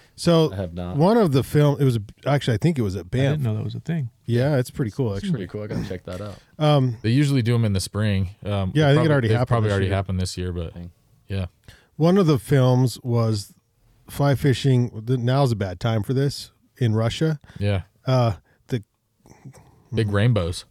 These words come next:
Speaker 1: uh, what's it?
Speaker 4: Kamchatka.
Speaker 1: Kemch-, yeah, I had the
Speaker 4: Yeah.
Speaker 1: K. I had the K.
Speaker 4: Yeah.
Speaker 1: <laughs> The Kamcha-, Kam-, Kamchatka.
Speaker 4: Yeah.
Speaker 1: That looked amazing.
Speaker 4: Yeah,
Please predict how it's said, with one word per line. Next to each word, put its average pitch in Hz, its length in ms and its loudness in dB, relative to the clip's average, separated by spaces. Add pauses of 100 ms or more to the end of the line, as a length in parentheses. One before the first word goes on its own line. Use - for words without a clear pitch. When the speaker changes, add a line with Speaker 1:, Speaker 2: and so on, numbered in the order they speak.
(480)
Speaker 1:
uh, 101 280 -14
what's 104 140 -2
it? 110 60 2
Speaker 4:
Kamchatka. 104 500 -2
Speaker 1:
Kemch-, - 360 -4 (120)
yeah, 117 160 -2
I 101 60 -4
had 120 180 0
the 104 80 -2
Speaker 4:
Yeah. 98 60 -2
Speaker 1:
K. 143 240 2
I 147 40 -2
had 135 140 2
the 110 60 -4
K. 117 400 0
Speaker 4:
Yeah. 107 240 0
Speaker 1:
<laughs> 151 240 4
The 165 140 2
Kamcha-, 170 520 2 (320)
Kam-, 135 240 2 (140)
Kamchatka. 139 640 0
Speaker 4:
Yeah. 104 220 0 (760)
Speaker 1:
That 180 260 2
looked 175 220 2
amazing. 107 680 2
Speaker 4:
Yeah, 95 220 -2